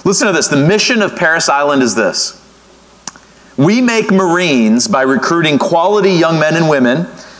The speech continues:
and transforming them through the foundations of rigorous basic training, our le-, our shared legacy, and a commitment to our values, preparing them to win our nation's battles in service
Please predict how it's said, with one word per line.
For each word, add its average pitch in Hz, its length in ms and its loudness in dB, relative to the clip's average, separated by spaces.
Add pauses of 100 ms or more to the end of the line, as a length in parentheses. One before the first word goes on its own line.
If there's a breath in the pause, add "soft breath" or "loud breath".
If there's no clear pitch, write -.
(120)
and - 140 -2
transforming 202 840 0
them 101 420 0 (440 loud breath)
through 180 200 0
the 160 80 0
foundations 170 760 0
of 117 160 0
rigorous 185 600 2
basic 160 400 -2
training, 127 560 -2 (500 loud breath)
our 160 220 0
le-, 156 240 0
our 147 240 0
shared 170 340 0
legacy, 123 560 0 (520 loud breath)
and 151 140 0
a 147 40 -2
commitment 175 420 0
to 156 100 0
our 139 140 0
values, 127 540 0
preparing 214 560 -2
them 165 160 -2
to 147 100 -2
win 151 240 2
our 147 100 0
nation's 135 400 0
battles 117 520 0
in 117 120 0
service 110 640 -2